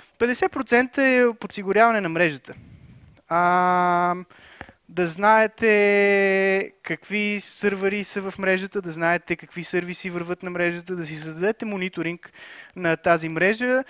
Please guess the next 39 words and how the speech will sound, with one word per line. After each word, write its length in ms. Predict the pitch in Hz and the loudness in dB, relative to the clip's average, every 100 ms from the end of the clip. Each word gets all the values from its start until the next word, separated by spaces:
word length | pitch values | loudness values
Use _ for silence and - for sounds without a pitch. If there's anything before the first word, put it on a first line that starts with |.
| - _ | -12 _
за 120 | 180 185 | -10 -8
да 80 | |
знаете, 340 | 190 226 226 226 | 0 2 2 0
когато 320 | 190 202 196 | -2 -2 0
някой 300 | 196 196 214 | 0 0 -4
инсталира 480 | 180 - 175 208 175 | -6 -6 -2 0 2
нещо, 500 | 170 160 - 185 285 _ _ _ | 0 -2 -4 -6 -6 _ _ _
да 140 | 190 180 | -6 -6
отидете 360 | 175 220 214 | -2 -2 -2
да 80 | 208 | -6
го 100 | 180 | -8
питате 320 | 190 208 - | -8 -10 -12
защо 300 | 202 175 - | -14 -8 -6
това 200 | 185 190 | -2 0
е 40 | 180 | 0
там. 280 | - 147 127 _ _ _ _ _ _ | 2 0 -2 _ _ _ _ _ _
А, 480 | - 170 170 170 170 | -2 0 4 4 2
да 140 | 160 160 | 0 -4
знаете, 360 | 190 202 196 | 0 2 0
когато 420 | - 180 185 185 | -6 0 2 2
излезе 320 | 180 170 185 165 | -2 0 0 2
Heartbleed, 720 | 208 214 180 170 185 233 - - - - | 2 2 0 -8 -6 -8 -12 -20 -20 -18
да 80 | 226 | -16
си 100 | - | -14
фикснете 440 | - 320 - 233 202 | -8 -8 -6 -8 -6
сървърите 560 | 214 180 170 190 269 | -4 -4 -4 -4 -6
до, 240 | 247 262 240 _ 214 | -6 -6 -8 _ -10
да 100 | 240 | -2
кажем, 580 | 214 190 202 208 220 - _ - | 2 2 0 -6 -8 -12 _ -4
осем, 320 | 190 - 196 | -2 -2 -8
шестнайсет, 500 | 180 - 175 175 175 | -10 -6 -2 -2 -4
двайсет 280 | 165 175 - | -2 -2 -2
и 40 | |
четири 200 | 160 160 | -6 -6
часа 340 | - 160 175 202 | -2 0 0 -4
в 60 | |
някакви 280 | 202 180 196 | -6 -6 -8
разумни 320 | 165 175 190 | -8 -8 -8
срокове. 520 | 160 151 139 143 180 | -6 -4 -4 -6 -8